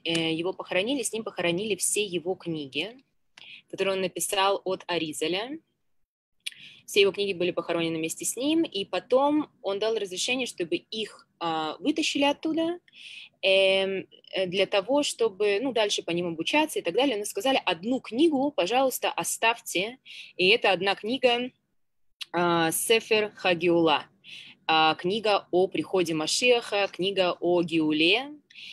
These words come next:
И сказал он, пожалуйста, её, это то, что его обучил Аризаль, да,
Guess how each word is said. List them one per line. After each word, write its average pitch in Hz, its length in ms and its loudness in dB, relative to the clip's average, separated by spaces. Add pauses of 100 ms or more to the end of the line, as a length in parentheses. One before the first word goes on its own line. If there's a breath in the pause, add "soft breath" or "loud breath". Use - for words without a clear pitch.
(140 loud breath)
И 165 160 0
сказал 180 460 0
он, 220 160 -4
пожалуйста, 196 540 -2
её, 180 480 0
это 170 160 0
то, 185 120 -2
что - 160 -2
его 165 540 0
обучил 165 460 -2
Аризаль, 165 560 -2 (440)
да, 160 380 -2